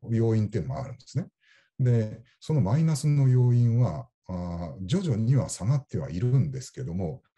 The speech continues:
それほど大きくは下がっていないと。それ以上に応援買いしたいっていう意思の方が、あの、急速に下がってしまっているんで、えー、かなり、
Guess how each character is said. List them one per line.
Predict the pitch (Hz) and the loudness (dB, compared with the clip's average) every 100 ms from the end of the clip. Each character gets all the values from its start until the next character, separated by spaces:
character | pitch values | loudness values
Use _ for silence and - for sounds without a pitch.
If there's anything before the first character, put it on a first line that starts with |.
| _ | _
そ | - - 160 | -18 -6 0
れ | 165 | 2
ほ | 160 | 2
ど | 139 | 2
大 | 131 | 2
き | 127 | 0
く | - 123 | -4 -4
は | 73 | -4
下 | - | -6
が | 76 | -10
っ | - | -10
て | 65 | -12
い | |
な | - | -12
い | - _ _ _ _ _ _ _ _ | -18 _ _ _ _ _ _ _ _
と。 | - | -12
そ | - 160 | -4 0
れ | 165 | 2
以 | 143 170 | 2 2
上 | 131 95 | 2 0
に | - | -2
応 | 113 131 | 2 2
援 | 139 131 | 4 4
買 | 123 | 4
い | 113 | 2
し | - | -2
た | - | 0
い | 117 | 0
っ | |
て | - | 0
い | 87 | -4
う | 85 | -2
意 | 107 107 | -2 -2
思 | 90 | -4
の | 85 | -6
方 | 76 78 76 | -6 -8 -8
が、 | 87 | -8
あ | |
の、 | 90 87 - - _ _ | -6 -6 -8 -16 _ _
急 | 127 127 | -2 0
速 | 110 117 | 0 -2
に | 101 | -2
下 | 110 | 0
が | 110 | -2
っ | |
て | - | -2
し | - | -8
ま | 85 | -6
っ | - | -8
て | - | -6
い | 92 | -4
る | 95 | -4
ん | 80 | -4
で、 | 90 95 65 - _ - | -4 -4 -6 -10 _ -8
え | 101 98 95 | -4 -2 -4
ー、 | |
か | - | 0
な | 135 95 | 0 0
り、 | 101 82 98 101 92 | -2 -4 -6 -6 -6